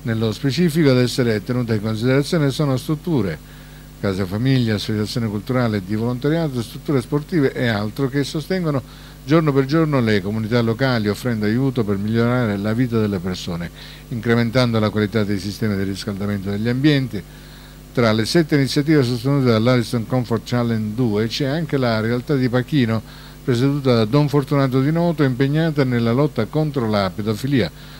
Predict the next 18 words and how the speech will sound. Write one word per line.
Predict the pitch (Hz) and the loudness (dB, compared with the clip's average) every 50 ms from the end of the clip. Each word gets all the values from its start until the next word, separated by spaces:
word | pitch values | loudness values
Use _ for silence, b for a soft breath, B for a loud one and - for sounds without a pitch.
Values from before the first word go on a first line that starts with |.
| B B B | B B B
tutelando | - 113 101 113 117 120 117 113 110 | -8 -2 0 2 2 4 2 2 0
i | 107 | 2
diritti | 107 117 120 110 - | 2 0 0 2 2
dell'infanzia, | 117 110 110 117 120 120 - 151 139 120 104 85 104 107 | 2 2 2 2 0 0 2 2 2 2 2 0 -2 -4
promuovendo | - - 156 147 143 147 147 151 147 131 | -2 0 0 0 2 2 2 0 0 0
il | 120 107 | -2 -2
sano | - - 135 123 120 | 0 0 0 0 0
sviluppo | 107 101 120 120 123 117 117 107 | 0 0 0 0 0 0 0 -2
del | 104 98 | -2 0
bambino | 101 113 127 147 160 151 135 | -2 -2 0 0 0 0 0
e | |
intervenendo | 120 113 131 151 151 143 151 170 180 170 147 131 - B B B B B B B B | 0 0 0 -2 0 0 -2 -2 -2 0 -2 -2 -4 B B B B B B B B
in | 175 170 | -8 -6
tutte | 156 196 175 160 156 | -6 -6 -2 2 2
le | 127 117 | 2 4
situazioni | 107 117 120 131 127 117 - 139 127 117 | 2 2 2 4 2 4 4 2 2 4
di | 110 104 95 | 2 2 0
rischio. | 87 87 78 - - - - 82 80 - - | 0 -2 -4 -6 -12 -10 -8 -10 -10 -10 -12